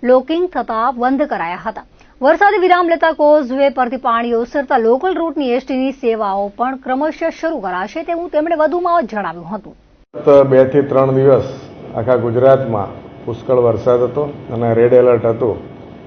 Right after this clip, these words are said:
Speaker 2: એટલે આપણો ભુજને અને સૌરાષ્ટ્રને જોડતો મેઇન જે હાઈવે છે માળિયા અને સામખિયાળી વચ્ચે, ત્યાં મચ્છુ ડેમના પાણી છોડતા એ હાઈવે ઉપર પણ પાણી આવ્યું હતું. એટલે લગભગ બે દિવસ જેવો આપણો મેઇન હાઈવે બંધ રહ્યો હતો.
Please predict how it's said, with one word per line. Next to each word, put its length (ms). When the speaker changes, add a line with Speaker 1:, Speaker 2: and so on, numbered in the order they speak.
Speaker 2:
એટલે 280
આપણો 340
ભુજને 720
અને 280
સૌરાષ્ટ્રને 680
જોડતો 320
મેઇન 340
જે 100
હાઈવે 380
છે 520
માળિયા 400
અને 120
સામખિયાળી 580
વચ્ચે, 280
ત્યાં 160
મચ્છુ 300
ડેમના 760
પાણી 280
છોડતા 520
એ 80
હાઈવે 280
ઉપર 240
પણ 240
પાણી 260
આવ્યું 220
હતું. 140
એટલે 220
લગભગ 220
બે 260
દિવસ 280
જેવો 380
આપણો 240
મેઇન 300
હાઈવે 220
બંધ 260
રહ્યો 280
હતો. 220